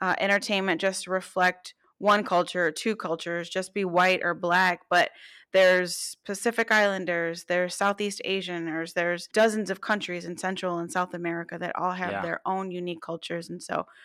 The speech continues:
Speaker 1: we want that represented.
Speaker 2: It's nice to see people of color in movies. It's
Speaker 1: Yeah.
Speaker 2: nice to see them represented in the cast, but w-, we actually wanna go beyond that. We wanna see filmmakers, producers, we wanna see studio execs,
Speaker 1: Yes.
Speaker 2: you know,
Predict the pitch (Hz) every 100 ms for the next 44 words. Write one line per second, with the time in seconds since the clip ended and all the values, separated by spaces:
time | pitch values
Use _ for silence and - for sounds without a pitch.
0 | _ 175 190 185 185 - 156 170 165 131
1 | - - 202 _ _ - 175 - 160 180
2 | 202 214 - - 165 156 156 175 151 143
3 | 131 - 131 127 127 123 113 110 107 107
4 | 113 - - 107 139 135 147 - 147 131
5 | 120 120 127 123 123 - 117 110 - 147
6 | 135 120 - _ - - _ 160 147 156
7 | 165 156 185 226 - 294 196 170 165 143
8 | 147 185 202 113 131 143 170 170 - 170
9 | 156 - - - 170 180 135 107 110 104
10 | - - 123 147 165 175 113 110 170 180
11 | 160 147 - - 156 180 104 101 101 90
12 | - - - - - - - 131 123